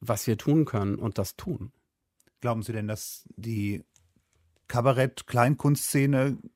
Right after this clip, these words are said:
Speaker 2: vielleicht auch kleiner wird, ähm, dass es sich möglicherweise Leute nicht mehr leisten können, die vielleicht dann auch nicht,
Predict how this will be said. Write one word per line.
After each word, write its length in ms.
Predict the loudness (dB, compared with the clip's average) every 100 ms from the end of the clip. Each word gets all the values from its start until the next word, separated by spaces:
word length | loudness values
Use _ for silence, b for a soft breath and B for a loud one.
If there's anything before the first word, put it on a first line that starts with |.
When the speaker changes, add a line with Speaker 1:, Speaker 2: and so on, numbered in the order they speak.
| _ _ _ -20
Speaker 2:
vielleicht 360 | 0 2 2
auch 140 | 0 0
kleiner 380 | 2 2 2 0
wird, 500 | 0 -2 -6 -12 -4
ähm, 460 | 0 2 2 0 0
dass 140 | 0
es 180 | 0 -6 B B B B B _
sich 180 | 4
möglicherweise 520 | 6 6 6 6 6 6
Leute 240 | 4 4
nicht 160 | 2 2
mehr 80 |
leisten 300 | 2 2 0
können, 240 | 0 2 4
die 60 |
vielleicht 240 | 4 4 4
dann 80 | 4
auch 100 | 4
nicht, 320 | 2 0